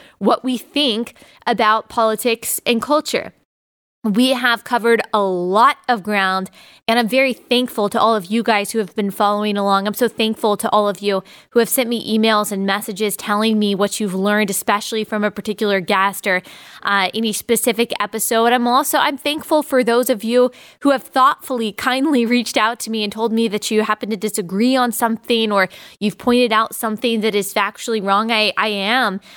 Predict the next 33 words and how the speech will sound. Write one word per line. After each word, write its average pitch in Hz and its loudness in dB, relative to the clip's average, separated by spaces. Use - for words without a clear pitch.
uh, 208 0
very 214 0
thankful. 214 -2
Now, 196 0
I've 208 -2
also 233 0
gotten, 220 -2
um, 208 2
a 220 2
lot 214 2
of 208 2
passionate 233 -2
pushback 214 -2
from 220 -6
people 214 -4
who 214 -2
refuse 226 0
to 240 -2
tell 196 0
me 196 -2
why 190 2
they 220 -2
disagree 196 -2
or 214 2
why 196 2
I'm 196 -2
wrong. 220 2
And 208 0
in 240 0
a 247 4
way, 220 4
it's 254 0
understandable 226 -2